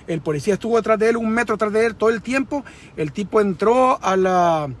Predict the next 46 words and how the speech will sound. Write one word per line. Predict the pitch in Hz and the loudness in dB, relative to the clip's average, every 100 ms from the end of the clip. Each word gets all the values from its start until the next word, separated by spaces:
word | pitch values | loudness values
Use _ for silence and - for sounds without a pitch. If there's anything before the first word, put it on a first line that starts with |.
| - - - - | -18 -20 -18 -8
El | 160 | -6
tipo | 196 214 | -4 0
entró | 202 185 233 247 | 0 2 2 2
al | 226 | 4
baño | 240 285 285 | 4 4 2
y | |
el | 233 | 0
policía | 196 165 208 | -2 0 0
viéndolo | 202 262 277 262 233 | 0 0 2 0 0
todo | 240 | -2
lo | |
que | 202 | -2
estaba | 233 226 | 0 0
haciendo | 202 294 294 254 - - - | 2 -2 -2 -4 -8 -20 -12
y | 185 | -6
todo | 175 202 | 2 2
para | 202 202 190 | 4 2 0
evitar, | 170 196 220 | 0 0 0
¿verdad?, | 190 165 170 143 - - - | -2 -2 -2 -4 -18 -20 -6
de | 190 226 | -2 0
que | 170 | 0
fuera | 190 202 202 | 2 4 2
a | 196 | 0
hacer | 143 160 151 | -4 -6 -6
alguna | 160 160 | -4 -4
tontera, | 185 185 302 | -4 -2 -2
porque | 214 170 175 | -2 -4 -4
nunca | 185 185 | -2 -4
se | 170 | -2
sabe, | 247 165 | -2 -2
puede | 170 | -4
tener | 175 185 | -4 0
un | |
arma | 214 269 254 247 | 2 2 0 -2
ahí, | 285 277 - - - | -2 -4 -8 -20 -10
puede | - 185 | -2 -2
sacarla, | 175 165 247 254 226 | -2 0 0 2 -2
atentar | 202 185 | -2 -6
contra | 180 185 185 | -6 -4 -4
los | |
policías | 175 175 135 208 | -4 -6 -2 0
o | 196 | 0
contra | 180 160 147 | -4 -6 -10
su | 147 | -8
propia | 185 185 | -6 -2
vida, | 202 320 302 | 0 0 0